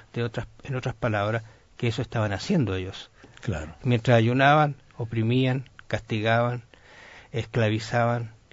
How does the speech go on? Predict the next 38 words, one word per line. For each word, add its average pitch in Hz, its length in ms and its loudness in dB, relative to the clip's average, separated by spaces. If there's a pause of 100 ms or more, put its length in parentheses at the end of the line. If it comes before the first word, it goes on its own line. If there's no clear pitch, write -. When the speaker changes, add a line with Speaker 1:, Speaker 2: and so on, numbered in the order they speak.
(120)
Speaker 1:
quebrantaban, 113 880 0 (680)
y 113 120 -2
en 107 120 -2
vez 117 120 2
de 123 100 0
colocar 117 380 0
un 110 120 0
yugo 113 280 0
suave, 117 400 0
colocaban 107 500 -4
yugos 107 340 -8
más 107 140 -6
fuertes. 113 420 -6 (600)
Esa 156 180 0
es 185 40 6
la 151 60 4
gran 127 200 4
diferencia 117 560 0
del 104 180 -2
verdadero 92 460 -2
ayuno. 104 320 -4 (240)
Speaker 2:
Y 208 80 6
debemos 220 320 10
recordar 170 500 8
que 120 520 6 (340)
una 151 260 8
de 117 80 8
las 104 140 4
cosas 117 260 4
que 104 140 0
debemos 101 380 4
hacer 107 280 -2
es 101 80 -4
precisamente 104 680 0
negarnos 98 640 2
a 92 80 0
nosotros 95 400 -2
mismos, 87 360 -2